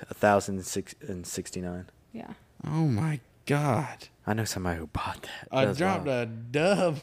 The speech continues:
Speaker 1: But, like, they got here, like, they got the, uh, Vincent Van Gogh, The Starry Night. That's so
Speaker 2: Yeah, and it
Speaker 1: cool.
Speaker 2: looks like three D.
Speaker 1: And, like,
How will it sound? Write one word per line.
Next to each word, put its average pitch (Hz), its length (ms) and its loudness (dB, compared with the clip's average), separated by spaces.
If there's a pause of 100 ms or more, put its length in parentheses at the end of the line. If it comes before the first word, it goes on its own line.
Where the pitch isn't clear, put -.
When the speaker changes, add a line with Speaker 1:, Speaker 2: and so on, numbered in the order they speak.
(100)
Speaker 1:
But, 147 140 8
like, 156 160 10
they 160 120 6
got 165 220 8
here, 175 240 6
like, 147 160 6
they 139 100 0
got 139 200 2
the, 143 160 4
uh, 131 260 4 (300)
Vincent 127 420 -2
Van 117 240 0
Gogh, 110 280 6
The 98 80 -6
Starry 104 360 -6
Night. 101 380 -12
That's - 160 -12
so - 100 -8
Speaker 2:
Yeah, 226 160 0
and 220 100 -2
it 220 60 -2
Speaker 1:
cool. 226 80 -6
Speaker 2:
looks 233 160 -10
like 214 180 -8
three 208 200 -8
D. 208 280 -6 (920)
Speaker 1:
And, 127 120 2
like, 131 200 6